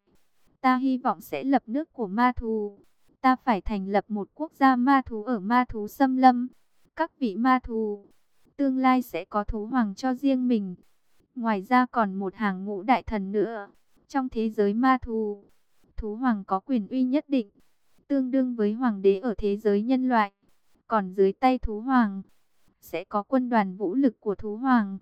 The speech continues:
Chúng ta có thể thành lập chế độ lĩnh chủ. Nguyên trong ma thú xâm lâm vốn cũng đã có một vài lĩnh chủ rồi. Chúng ta chỉ cần phân chia khu vực trong ma thú xâm lâm để các lĩnh chủ mỗi người thống lĩnh một phương.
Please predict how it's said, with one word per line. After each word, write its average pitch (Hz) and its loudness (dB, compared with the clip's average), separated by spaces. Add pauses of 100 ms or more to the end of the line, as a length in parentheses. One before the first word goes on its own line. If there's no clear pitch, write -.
(400)
Chúng 208 -4
ta 254 2
có 208 -4
thể 226 -2
thành 196 -6
lập 196 0
chế 202 2
độ 226 -2
lĩnh 208 -4
chủ. 226 0 (720)
Nguyên 262 0
trong 262 0
ma 254 6
thú 214 -6
xâm 254 4
lâm 254 4
vốn 208 -2
cũng 190 -14
đã 170 4
có 208 0
một 233 -2
vài 196 4
lĩnh 196 2
chủ 226 -2
rồi. 196 2 (560)
Chúng 214 -4
ta 254 6
chỉ 233 -2
cần 196 0
phân 254 -2
chia 269 4
khu 262 -8
vực 247 -2
trong 262 -2
ma 254 6
thú 214 -6
xâm 262 4
lâm 254 4
để 220 6
các 285 -2
lĩnh 226 2
chủ 233 -4
mỗi 190 -6
người 254 2
thống 208 -4
lĩnh 233 0
một 247 -2
phương. 254 0